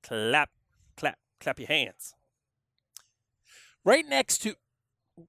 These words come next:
Speaker 2: you got Simpson? Are
Speaker 1: I
Speaker 2: you
Speaker 1: think
Speaker 2: done
Speaker 1: we're
Speaker 2: with
Speaker 1: good.
Speaker 2: Simpson?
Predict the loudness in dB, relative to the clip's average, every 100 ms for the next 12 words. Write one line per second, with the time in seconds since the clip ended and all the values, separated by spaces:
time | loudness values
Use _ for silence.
0 | _ -4 -4 -2 -6 -10 -16 _ _ _
1 | _ _ _ _ _ _ -14 -8 -6 -4
2 | -4 -6 -8 -20